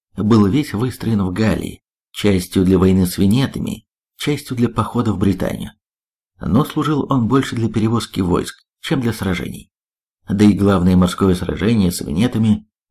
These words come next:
было выиграно преимущественно благодаря благоприятной погоде. В гражданскую войну флот Цезаря был гораздо слабее флота республиканцев. Командным составом легиона были военные трибуны,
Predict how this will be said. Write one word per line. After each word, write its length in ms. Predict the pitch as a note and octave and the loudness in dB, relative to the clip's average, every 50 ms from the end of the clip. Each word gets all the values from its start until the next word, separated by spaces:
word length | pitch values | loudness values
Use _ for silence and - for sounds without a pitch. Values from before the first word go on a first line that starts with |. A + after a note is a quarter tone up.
| - | -4
было 340 | A2 G#2 A2+ A#2 A2+ G#2+ G2+ | 0 2 4 4 4 4 2
выиграно 520 | F2+ F2 A2 C3+ C3+ A#2 A#2 A#2 A2+ A2 | 2 2 2 4 4 2 2 0 -2 -2
преимущественно 680 | G#2+ A2+ G#2+ G#2 G2+ A2+ B2 G#2+ - G#2 - A#2+ A2 G#2+ | 0 2 2 4 4 4 2 0 -4 -6 -4 0 0 2
благодаря 560 | F#2 G2+ G2 G2 F#2 G2+ G2 A2 A2+ A2 A2 _ _ _ - | 2 2 0 0 0 0 0 0 0 -2 -4 _ _ _ -6
благоприятной 840 | A2 A2+ G#2+ G#2 F#2 F#2 F2+ - G2+ G2+ G2+ F#2+ F2+ - G2 F2+ F2+ | 0 2 4 4 4 2 0 0 0 0 0 0 0 0 -2 -2 0
погоде. 560 | D#2+ D#2 F2 - - A#1 - - - - _ _ _ _ _ _ _ _ _ _ _ _ _ - | -2 -4 -4 -2 -2 -4 -4 -6 -8 -18 _ _ _ _ _ _ _ _ _ _ _ _ _ -6
В 140 | F#2+ F#2 | -4 -2
гражданскую 680 | F2+ F#2 F#2 F#2 F2+ F2+ G#2+ C#3 D3+ C3+ - - C#3+ C3+ | 0 2 2 0 0 0 -2 -2 -2 -4 -4 0 2 2
войну 340 | A2 A#2+ A#2 G#2+ G2+ A#2 C3+ | 4 4 4 4 4 2 2
флот 320 | C3+ - B2+ A#2+ - - - | 0 0 0 0 2 2 2
Цезаря 360 | - B2 C3 B2 B2 A#2 A#2+ | 2 2 2 2 2 0 0
был 220 | G2+ A#2 A2+ G#2+ | 0 0 0 0
гораздо 540 | G#2+ A2 - G2+ F2+ F#2+ A2+ C3 B2+ B2 B2 | 0 0 -2 -2 -2 -2 -2 -4 -4 -6 -10
слабее 500 | A2 - - G#2+ G#2 F#2+ G#2+ A2+ A2 G2+ | -8 -6 -2 -2 -2 0 0 0 0 0
флота 540 | F#2 - F#2 G2+ G2 F2+ F#2 E2+ E2+ F2 - _ _ - | -2 -2 -2 -2 0 0 0 -2 -4 -4 -6 _ _ -10
республиканцев. 1000 | - F2 F#2+ F#2 F2 - - F#2 F2 F2 D#2+ - - D2+ A#1+ G1+ - - - - _ _ _ _ _ _ _ _ _ _ _ _ _ - | -4 -2 -2 -2 -2 -2 -2 0 0 0 -2 -2 -4 -6 -6 -6 -10 -16 -20 -20 _ _ _ _ _ _ _ _ _ _ _ _ _ -2
Командным 640 | - - - F#2 F#2 B2 D3 D3+ C#3+ D3 C#3 C3 A2+ | 0 2 4 4 4 4 2 0 -2 -2 -2 -2 -2
составом 540 | - - A2 G#2 - - C3 B2+ A#2+ G#2 G#2 | -4 -4 -4 -4 -4 -2 0 2 2 2 2
легиона 500 | G2 G2+ F#2 F2+ G2+ B2+ D3+ D3 C3+ F3+ | 2 2 0 0 0 0 0 0 0 0
были 240 | A2+ G#2+ B2+ A#2 A2 | 0 2 0 2 0
военные 600 | G#2+ G2+ G#2+ G#2 G#2 A#2+ B2 G#2+ A2 A2+ A2 G#2+ | 0 0 0 0 0 0 -2 0 0 0 0 0
трибуны, 760 | G#2+ G#2+ G2+ G#2+ G#2 - G2+ G2+ F#2+ E2+ - - - - | 0 0 2 2 2 2 0 0 0 -2 -4 -6 -10 -14